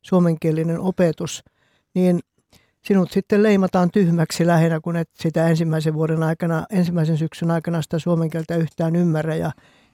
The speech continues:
ja jätetään luokalle. Ja <clears throat> tapahtuu monenlaista muuta, muuta asiaa. Et se, mikä tässä on niin kuin merkittävää, on, että, että tämä on vaikuttanut niin kuin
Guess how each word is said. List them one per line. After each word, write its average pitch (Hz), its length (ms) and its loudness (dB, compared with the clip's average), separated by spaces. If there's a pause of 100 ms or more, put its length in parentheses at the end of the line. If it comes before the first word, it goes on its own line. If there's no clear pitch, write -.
ja 165 100 -2
jätetään 156 500 0
luokalle. 165 520 0 (640)
Ja 170 320 2 (140)
<clears throat> 185 180 -4
tapahtuu 175 460 0
monenlaista 175 580 0
muuta, 170 340 0 (140)
muuta 185 380 -2
asiaa. 156 400 0 (440)
Et 180 140 -6
se, 202 140 0
mikä 196 300 2
tässä 185 340 0
on 175 120 2
niin 175 120 0
kuin 180 140 -2
merkittävää, 175 680 0
on, 175 140 2
että, 170 380 -2 (280)
että 196 200 -8
tämä 185 240 2
on 175 80 0
vaikuttanut 180 640 0
niin 175 160 0
kuin 175 280 0